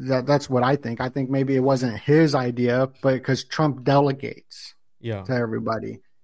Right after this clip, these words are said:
Speaker 1: And
Speaker 2: Yeah.
Speaker 1: I got his book, The Art of the Comeback, right here. And it's a great book.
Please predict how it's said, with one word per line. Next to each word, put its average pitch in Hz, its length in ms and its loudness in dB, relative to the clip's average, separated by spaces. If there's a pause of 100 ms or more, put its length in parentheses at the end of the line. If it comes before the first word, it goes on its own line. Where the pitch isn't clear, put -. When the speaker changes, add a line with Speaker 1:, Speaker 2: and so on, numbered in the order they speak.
(200)
Speaker 1:
And 143 140 2
Speaker 2:
Yeah. 143 60 2
Speaker 1:
I - 20 0
got 156 180 2
his 147 140 0
book, 170 320 0
The 143 120 4
Art 139 180 4
of 131 60 -8
the 131 80 -6
Comeback, 139 560 0
right 120 220 -2
here. 131 340 0 (1500)
And 131 460 -2
it's 131 220 -6
a 120 140 -2
great 151 460 0
book. 127 380 -4